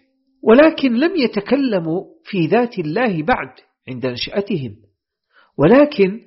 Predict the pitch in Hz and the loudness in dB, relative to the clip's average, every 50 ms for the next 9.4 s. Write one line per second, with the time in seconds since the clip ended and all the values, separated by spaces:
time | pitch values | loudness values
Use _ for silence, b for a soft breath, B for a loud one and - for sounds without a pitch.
0 | _ _ _ _ _ 127 147 160 165 151 151 143 131 135 131 123 147 180 226 233 | _ _ _ _ _ 0 0 0 2 2 2 2 2 2 0 0 0 -2 -2 -2
1 | 240 - 170 143 127 143 143 127 123 135 202 233 196 156 156 139 - - 147 170 | -4 -4 -6 -4 -4 -4 -4 -4 -6 -8 -8 -8 -4 -4 -4 -4 -4 -6 -8 -8
2 | - - _ b b b b b b 117 117 - 180 190 190 160 165 170 170 151 | -8 -10 _ b b b b b b -2 0 2 2 2 2 2 0 0 0 -2
3 | 156 214 220 175 143 160 170 - 160 151 - _ - 165 127 113 135 - 202 202 | -2 -4 -6 -6 -6 -6 -6 -6 -6 -10 -10 _ -4 -4 -4 -4 -4 -6 -4 -4
4 | 202 180 160 156 151 147 147 180 180 - - 170 156 - - - 147 - - - | -2 -2 -4 -4 -4 -4 -6 -6 -8 -8 -8 -8 -8 -8 -10 -14 -14 -12 -10 -10
5 | - 139 147 170 190 - 190 156 135 - - - 143 - - 190 220 262 262 - | -8 -6 -4 -4 -6 -6 -6 -8 -8 -8 -10 -12 -8 -2 0 0 0 0 -2 -6
6 | - _ _ - 139 139 160 - - 190 156 147 - - 147 - - 214 220 214 | -14 _ _ -10 -8 -8 -8 -6 -6 -6 -8 -8 -8 -12 -12 -8 -4 -4 -4 -4
7 | - - 180 175 - 233 220 240 269 285 - b b b b b b b b b | -6 -10 -10 -10 -8 -6 -6 -6 -6 -8 -12 b b b b b b b b b
8 | b b b b - - 208 - - - - 175 156 156 165 151 160 233 247 - | b b b b -6 -6 -6 -6 0 4 4 4 6 6 4 4 4 2 2 0
9 | - 170 170 226 247 247 233 | 0 2 4 4 4 2 0